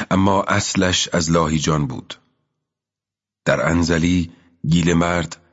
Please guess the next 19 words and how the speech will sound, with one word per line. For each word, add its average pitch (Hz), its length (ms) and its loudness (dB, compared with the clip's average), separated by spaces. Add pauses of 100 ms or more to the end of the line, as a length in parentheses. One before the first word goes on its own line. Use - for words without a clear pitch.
(160)
یک 90 300 0
اتاقک 80 580 -2
داشت. - 480 -8 (560)
صاحب 92 420 0
خانه 87 320 0
و 87 120 0
پیوستگانش 85 1040 0 (220)
او 98 120 2
را 80 180 0
می‌خواستند. 73 920 -4 (1040)
«من 87 440 2
آمدم 76 680 -2 (680)
با 71 160 0
همسرم. 71 760 -4 (1120)
این 90 240 2
است - 400 -6 (1000)
عسل. - 460 -4 (600)
مبارک 104 680 0
است. - 400 -8